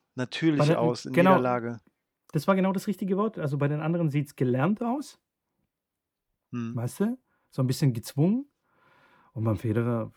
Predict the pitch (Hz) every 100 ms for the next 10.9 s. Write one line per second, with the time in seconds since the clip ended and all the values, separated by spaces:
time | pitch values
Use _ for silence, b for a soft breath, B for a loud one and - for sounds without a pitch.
0 | b - 127 123 139 143 110 - - 123
1 | 131 135 127 135 123 120 123 _ _ 151
2 | 131 123 131 131 135 _ _ - - 143
3 | 135 - 165 147 135 - _ 131 127 120
4 | 123 127 117 123 120 110 - _ _ 131
5 | 139 139 120 135 _ _ - 110 123 117
6 | 131 _ _ _ _ _ _ 120 123 135
7 | - 127 123 120 - - 113 113 110 104
8 | 104 _ _ _ _ _ 127 131 120 127
9 | - - 117 127 143 160 156 160 - b
10 | b b 123 127 135 - 139 147 135